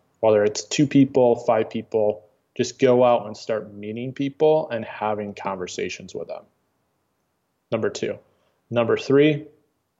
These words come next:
is build a routine. Figure out what your ideal routine is and stick to it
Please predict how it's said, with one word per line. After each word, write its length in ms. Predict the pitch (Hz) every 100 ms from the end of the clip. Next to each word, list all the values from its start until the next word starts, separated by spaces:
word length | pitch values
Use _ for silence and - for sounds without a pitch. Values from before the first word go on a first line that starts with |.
| _ _ - -
is 480 | 131 120 117 113 - _ _ _ - _ _ _ _ -
build 340 | 131 131 131
a 80 | 120
routine. 540 | 117 107 - 107 92 - _ _ _ _ _ _ _ _ - _ _ _ _ _ _ _ _ _ _ _ _ _ _ _ _ _ _
Figure 220 | 131 131
out 200 | 139 131
what 200 | 117 120
your 200 | 113 120
ideal 640 | 113 110 107 113 113 110 107
routine 400 | 113 107 - 131
is 360 | 160 185 180 - _ _ _ _ _ _ _ _
and 580 | 117 113 110 110 107 - - _ _ -
stick 280 | - 135 -
to 160 | 120
it 200 | 110 -